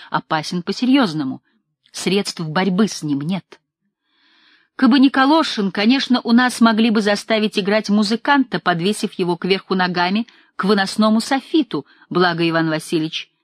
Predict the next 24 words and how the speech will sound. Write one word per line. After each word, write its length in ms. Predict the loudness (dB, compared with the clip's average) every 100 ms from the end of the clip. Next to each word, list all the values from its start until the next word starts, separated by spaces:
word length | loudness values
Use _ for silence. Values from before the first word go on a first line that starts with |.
| _ _
не 100 | -4
появляется 540 | -2 -2 -2 -4 -10 -14
в 40 |
театре. 480 | -12 -12 -14 -18 -20 _ _ _ _
Но, 120 | -4
тем 220 | 0 0 2
не 80 |
менее, 280 | 2 4 2
придется 440 | 2 0 0 -2 -2
театру 320 | 0 0 0
заплатить 640 | 0 0 -2 2 0 -2 -2
Анне 380 | 0 2 0 0
Ануфриевне 800 | -2 -2 -4 -4 -4 -2 -6 -8 _ _ _ _
за 220 | -4 0 0
искрошенные 720 | -2 0 0 0 -2 -2 0
ребра. 400 | 0 -2 -6 -12 _ _ _ _ -8
Да 200 | -2 0
и 80 | -2
в 60 |
«Союз» 720 | -2 2 4 4 0 -8 -12 _ _ _ _
Романус 640 | 0 4 4 4 0 -6 -2
ей 160 | -2
посоветовал 680 | -2 -4 -2 -2 -4 -4 -2
наведаться, 640 | -2 -2 -4 -6 -10 -14